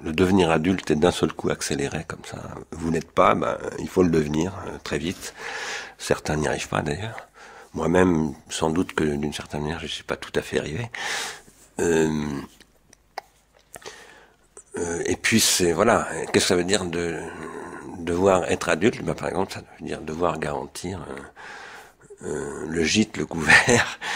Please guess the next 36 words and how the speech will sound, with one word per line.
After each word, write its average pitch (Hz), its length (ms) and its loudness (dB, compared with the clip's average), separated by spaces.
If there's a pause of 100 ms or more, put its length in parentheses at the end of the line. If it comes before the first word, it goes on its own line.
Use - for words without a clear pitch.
(120)
<laughs> - 320 -12
à - 80 -2
son, 87 320 2
à 82 80 2
son 87 180 2
enfant. 87 240 2 (200)
Voilà. - 240 -12 (580)
Donc 104 420 2
c'est, 82 380 0
c'est - 220 -4
tout 90 220 -8
à 82 80 0
fait, 90 440 2
euh, 71 380 -2 (180)
se - 160 -4
trouver 82 320 -2 (960)
d'un 85 160 -2
seul 73 180 -8
coup - 140 -8
face - 340 -6
à 80 60 -4
des 76 100 -4
responsabilités - 800 -8 (840)
que - 100 -8
je 80 140 -2
vais 78 60 4
essayer 78 340 -2
effectivement 78 500 -2
d'assumer. 82 440 0
Donc 90 260 2 (920)
voilà, 92 400 -4 (160)
je - 140 -8
me 71 120 -4
mets 80 180 -2
à 78 80 0
travailler 76 720 -4